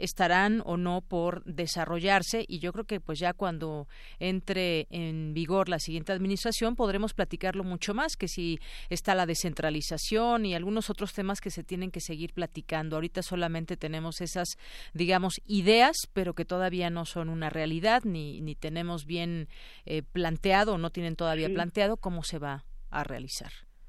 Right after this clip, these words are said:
Speaker 2: Sí, así es. Y si me permites agregar una cosa, Miguel.
Speaker 1: Sí.
Speaker 2: Se trata, eh,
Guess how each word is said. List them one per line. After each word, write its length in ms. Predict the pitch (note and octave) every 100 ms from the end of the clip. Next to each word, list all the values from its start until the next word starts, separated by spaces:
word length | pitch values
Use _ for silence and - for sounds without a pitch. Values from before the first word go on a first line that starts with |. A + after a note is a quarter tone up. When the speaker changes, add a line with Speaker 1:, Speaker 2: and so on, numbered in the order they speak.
| - -
Speaker 2:
Sí, 140 | C#3
así 240 | B2+ A#2+ A#2+
es. 80 | A#2+
Y 240 | B2+ B2+ - -
si 60 |
me 140 | B2+ A#2
permites 340 | B2 C#3 C#3
agregar 320 | B2+ A2 A#2
una 160 | A#2+ A#2
cosa, 240 | - -
Miguel. 140 | - F2
Speaker 1:
Sí. 180 | G#3 A3+ - - - - -
Speaker 2:
Se 60 | -
trata, 540 | B2 C3+ C#3 D3 - - -
eh, 380 | G#2 F#2+ F#2 F2+